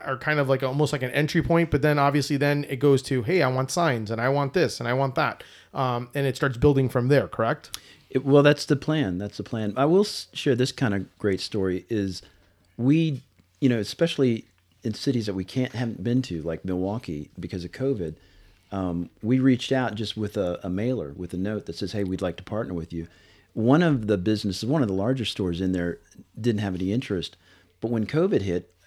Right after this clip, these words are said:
Speaker 2: we kind of thought, "Let, what can we do to help out small businesses?" And it's nothing for us to drop ten prints and say, "Hey, if this can help you, no strings attached, let it bless you, and, and, and, and Godspeed,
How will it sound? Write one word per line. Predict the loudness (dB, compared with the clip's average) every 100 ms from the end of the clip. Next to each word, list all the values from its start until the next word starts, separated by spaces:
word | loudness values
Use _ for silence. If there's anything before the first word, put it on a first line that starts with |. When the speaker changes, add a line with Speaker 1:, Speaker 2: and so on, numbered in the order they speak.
| -8
Speaker 2:
we | -4
kind | -2 -2 -2
of |
thought, | 0 0
"Let, | 0 2
what | 0 0
can | 2 4
we | 4
do | 2 0
to | 0
help | -4 -6
out | -8 -8
small | -6 -6
businesses?" | -2 -2 -2 -4 -6 -8
And | -2
it's | -2 0
nothing | -2 0 -2
for | -2 -2
us | -4
to | -6
drop | -8 -6 -8 -10
ten | -6 -6
prints | -6 -6 -6 -6
and | -10
say, | -8 -6
"Hey, | -6 -6 -8 -20 _ -8
if | -4
this | 0 0
can | -2
help | -2 -4 -2
you, | 0 0 -2 -8 _ _ _ _ _
no | -4 -4
strings | -2 -4 -4
attached, | -4 -4 -6 -4 -8 -12 _ _ _
let | -6 -6
it | -2
bless | -2 -2 -4
you, | -2 -4 -4
and, | -8 -8 -10 -12 _ _ -14
and, | -12 -12 -14 -14
and, | -12 -12
and | -12 -8
Godspeed, | -6 -6 -8 -6 -6 -8